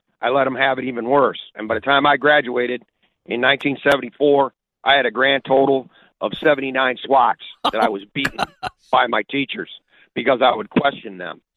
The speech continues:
Speaker 1: And I'm still alive. I'm a better person for it. But I could already see it starting back then. So all the way back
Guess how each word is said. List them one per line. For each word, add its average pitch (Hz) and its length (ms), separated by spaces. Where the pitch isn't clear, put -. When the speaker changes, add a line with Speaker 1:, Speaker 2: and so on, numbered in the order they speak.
Speaker 1:
And 117 300
I'm 131 140
still 156 260
alive. 131 380
I'm 113 160
a 107 40
better 123 240
person 139 440
for 113 260
it. 117 60
But 113 240
I 127 80
could 127 140
already 127 360
see 135 140
it 117 100
starting 110 360
back 120 240
then. 127 260
So 101 80
all 104 220
the 123 60
way 123 120
back 123 340